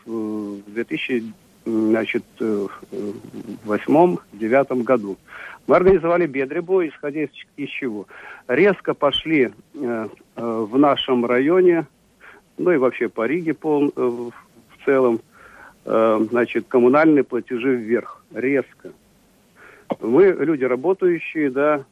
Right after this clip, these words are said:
но понима-, начали понимать, что, ну, что это, почему это происходит, да, и, и что для этого нужно сделать, чтобы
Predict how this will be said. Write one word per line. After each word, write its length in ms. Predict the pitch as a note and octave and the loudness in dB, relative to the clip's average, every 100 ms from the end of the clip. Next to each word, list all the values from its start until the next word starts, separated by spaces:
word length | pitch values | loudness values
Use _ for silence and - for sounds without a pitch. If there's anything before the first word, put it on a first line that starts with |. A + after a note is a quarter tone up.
| - | -10
но 280 | B2+ C#3+ D#3+ | -4 -4 -4
понима-, 500 | - B2+ B2+ C#3+ D#3+ | -2 0 2 2 0
начали 340 | C#3+ B2 A2+ | 0 0 -4
понимать, 420 | G#2+ B2 C#3 F#3+ | -4 2 4 4
что, 340 | - - C3 A#2 | 0 -6 0 2
ну, 320 | B2+ C3 B2 - | 2 0 -2 -6
что 200 | - C#3 | -4 -4
это, 180 | B2 - _ _ _ _ _ _ | -2 -8 _ _ _ _ _ _
почему 380 | A2 - A#2+ B2+ | -14 -4 2 4
это 160 | F#3 E3+ | 4 2
происходит, 720 | D#3 D3 - D3 C3 A#2 G#2 | 0 -2 0 0 2 2 2
да, 240 | B2+ C3 | 2 2
и, 340 | B2 A2+ G#2+ F#2+ _ _ _ _ _ | 0 -2 -4 -4 _ _ _ _ _
и 220 | - F#2+ G2 | -6 -4 -4
что 240 | - E3+ | 2 2
для 140 | D3+ | 4
этого 280 | C#3+ B2+ B2+ | 2 2 2
нужно 280 | B2 A2 G#2+ | 2 0 -4
сделать, 300 | G#2+ E3 D3 | 0 0 0
чтобы 180 | - | -2